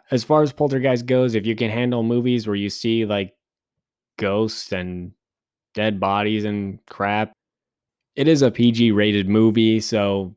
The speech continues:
there's really not a ton to worry about. Granted, this was before there was a P G thirteen rating. Today, it would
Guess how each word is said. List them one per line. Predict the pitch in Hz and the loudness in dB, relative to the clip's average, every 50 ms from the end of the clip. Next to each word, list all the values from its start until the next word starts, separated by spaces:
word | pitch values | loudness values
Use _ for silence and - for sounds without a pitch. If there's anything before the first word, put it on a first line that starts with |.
| _ | _
there's | - 117 110 101 - - - | -2 -2 -2 -2 -4 -6 -4
really | 113 120 123 120 117 113 107 | -2 0 0 2 0 0 -2
not | 95 95 107 104 101 - - - | -4 -6 -6 -6 -6 -8 -10 -16
a | - | -20
ton | - - - 123 127 123 | -14 -8 -4 -2 0 0
to | 120 117 | 0 0
worry | 117 117 117 117 117 113 | 0 0 0 2 2 0
about. | 110 113 113 113 117 117 117 101 107 113 | 0 0 0 0 0 -2 -4 -4 -8 -8
Granted, | 110 113 113 110 110 107 104 110 107 101 | -4 -2 -2 -2 -2 -2 -2 -2 -2 -2
this | 104 98 - - | -4 -6 -6 -6
was | 107 98 | -8 -8
before | 92 - 101 92 - - 127 127 131 127 | -6 -8 -10 -8 -6 -2 0 2 2 2
there | 120 120 | 2 0
was | 117 113 107 | -2 -2 -2
a | 110 | -4
P | 101 - 110 113 110 | -4 -4 -4 -2 -2
G | 110 110 | -2 -4
thirteen | 110 - 113 104 98 - 117 110 104 | -2 -2 -4 -4 -4 -6 -6 -4 -2
rating. | 101 101 101 101 104 104 107 101 | -2 -2 -2 -2 -2 -2 -4 -4
Today, | - - 98 90 95 113 113 123 123 120 120 120 | -8 -10 -10 -4 -2 0 2 2 2 2 2 0
it | 117 - 113 113 | -2 -2 -4 -4
would | 107 113 110 101 95 98 | -2 -2 -2 -4 -6 -10